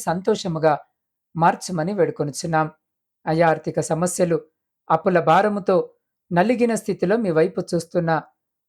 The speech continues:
ప్రతి బిడ్డ జీవితంలో నుండి ప్రతి ఆర్థిక భారమును కొట్టివేయమని వేడుకొనుచున్నాం. దేవా, మీ సేవకుల కొరకును,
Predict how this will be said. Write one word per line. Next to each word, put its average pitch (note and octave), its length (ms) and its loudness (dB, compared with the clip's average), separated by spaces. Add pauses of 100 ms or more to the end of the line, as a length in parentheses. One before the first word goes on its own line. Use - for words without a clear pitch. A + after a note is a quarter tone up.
(140)
ప్రతి G#3+ 200 2
బిడ్డ F3+ 180 -2
జీవితంలో E3 640 -2
నుండి E3 220 -2
ప్రతి E3 280 -2
ఆర్థిక F3+ 380 0
భారమును D3+ 500 0 (640)
కొట్టివేయమని F#3 580 0
వేడుకొనుచున్నాం. D#3 800 -2 (720)
దేవా, D#3+ 300 2 (720)
మీ E3+ 120 0
సేవకుల E3+ 440 0
కొరకును, E3 400 -2